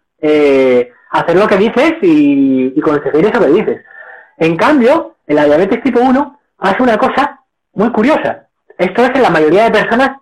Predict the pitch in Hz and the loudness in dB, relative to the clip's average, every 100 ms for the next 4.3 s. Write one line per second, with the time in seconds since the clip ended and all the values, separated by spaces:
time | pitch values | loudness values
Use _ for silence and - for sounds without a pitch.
0 | _ 165 160 220 247 180 127 113 143 175 | _ -4 0 0 0 0 -2 -2 -2 0
1 | 180 175 180 156 120 117 190 254 _ _ | 0 -2 -4 -2 -2 -2 -4 -6 _ _
2 | _ _ _ - 151 233 294 - _ _ | _ _ _ -4 0 0 -2 -10 _ _
3 | _ - 151 170 208 233 - - 127 123 | _ -4 0 0 0 -2 -4 -2 -4 -2
4 | 202 285 | -4 -6